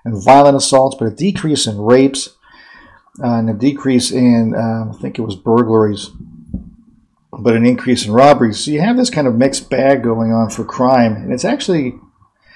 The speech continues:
happening in a lot of different cities. We've seen increases in Seattle, uh, Saint Louis, we've seen an increase in Baltimore, Portland had an increase in homicides. Uh, nothing compared to New York or Chicago, but yet they had an increase as well.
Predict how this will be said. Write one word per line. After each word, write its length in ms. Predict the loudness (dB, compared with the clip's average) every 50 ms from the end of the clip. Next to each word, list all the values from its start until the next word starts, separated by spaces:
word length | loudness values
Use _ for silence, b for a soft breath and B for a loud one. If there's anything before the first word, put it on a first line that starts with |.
| b b b b b
happening 340 | 0 0 2 2 2 2 2
in 60 | 2
a 100 | 2 2
lot 280 | 4 6 6 6 6 6
of 100 | 4 2
different 240 | 0 0 -2 -6
cities. 300 | -4 -2 -2 -2 -2 -4 -6
We've 100 | -8 -6
seen 200 | -4 -2 -2 -2
increases 520 | -2 -2 -2 -4 -4 -4 -4 -6 -8 -8
in 60 | -8
Seattle, 640 | -8 -6 -4 -2 0 2 4 6 4 4 2 0 -2
uh, 40 | -4
Saint 240 | -4 -2 -2 0
Louis, 340 | 2 2 4 4 4 2 0 -2
we've 100 | -6 -4
seen 140 | -4 -4
an 80 | -2 -4
increase 400 | -6 -6 -6 -6 -8 -6 -6 -8
in 100 | -6 -2
Baltimore, 800 | 2 4 4 4 4 2 0 -2 0 2 0 0 0 -4 -8 B B B B B B B B B _ -4 2
Portland 460 | 4 6 6 4 4 2 0 2 2
had 140 | 2 2 2
an 120 | 2 0
increase 440 | 0 -2 -4 -4 -4 -4 -4 -2 -2
in 80 | -2 0
homicides. 680 | 2 2 0 0 0 0 2 4 4 4 2 0 -4 b b b b b b b b b b b b b
Uh, 180 | -12 -10 -8 -4 -2
nothing 440 | 0 2 4 4 4 4 2 -2 -4
compared 380 | -4 -4 -2 0 0 0 0
to 100 | -2 -6 -6
New 180 | -4 -2 -2
York 260 | 0 0 0 -2 -4
or 40 | -6 -8
Chicago, 500 | -8 -6 -2 0 2 2 4 4 2 2
but 160 | 0 0 2
yet 300 | 4 4 4 4 2 -2 -8 -14 -20 -14 -8
they 120 | -4 -2 -2
had 140 | -2 -2 -2
an 120 | -2 -2
increase 380 | -4 -4 -4 -6 -8 -6 -6 -8
as 120 | -6 -2
well. 460 | 2 2 2 2 0 -2 -8 -16 _